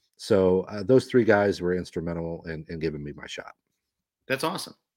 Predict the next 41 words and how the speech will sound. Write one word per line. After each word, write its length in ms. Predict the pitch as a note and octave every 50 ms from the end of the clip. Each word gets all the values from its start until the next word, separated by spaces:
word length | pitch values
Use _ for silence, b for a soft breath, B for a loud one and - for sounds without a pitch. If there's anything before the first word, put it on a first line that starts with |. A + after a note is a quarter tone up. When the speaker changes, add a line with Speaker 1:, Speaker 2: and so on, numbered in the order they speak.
| _ -
Speaker 2:
That's 180 | G#2 G#2 - A2+
really 160 | G#2+ G#2+ G#2+
awesome. 320 | G#2+ A2+ A2+ - F2+ F2
How 140 | F2 C3 C3
long 200 | C3 C3+ C#3 C3
ago 200 | A#2 G#2 A2 F#2+
was 220 | F#2+ G2 G2+ F#2+
that? 240 | E2+ D2+ D2 - -
So 160 | - - G#2 F#2
it 40 | F2+
was 120 | E2 -
what? 140 | F2+ - - - - _
Speaker 1:
That, 160 | B2+ A#2+ B2 -
oh, 120 | - B2
I'm 80 | B2+ B2+
sorry. 280 | - - F2 F2 F#2+ G2+
Yeah, 100 | G2 E2
you 180 | E2+ F#2 F#2+ F#2
asked 200 | E2 - - -
when. 340 | F#2 G2+ G2 D#2 C#2 D#2
Uh, 200 | - G2 F#2 F2+ E2+
that 120 | A2+ A2
was, 200 | A2 G#2 - - A#2+
uh, 400 | G#2+ G#2 G2+ F#2+ G2 F#2+ E2+ - - G#2
June 300 | F#2 - A#2 A#2+ C3+ C#3
of 100 | A#2 F2+
nineteen. 640 | F#2 F#2 G2 A2 A2+ - - - A#2 G#2+ - - -
So 160 | - - F#2
I've 100 | F2+ F2+
only 160 | G#2 A#2+ B2+ A#2+
been 160 | A2 A2 A2
in 80 | G#2
the 80 | F#2+ F2
space 360 | - - - G#2 G2+ F#2+ -
here. 280 | - F#2+ G2 F#2+ F#2 B B B B B -
This 100 | - -
is 80 | -
my 140 | F#2+ F2+ E2
third 240 | - F#2+ E2+ D#2+ D#2
season. 360 | - D#2 C#2 - - - - _ _ _ _ _ _ C3+
Speaker 2:
Okay. 300 | F3 - C#3 B2 A#2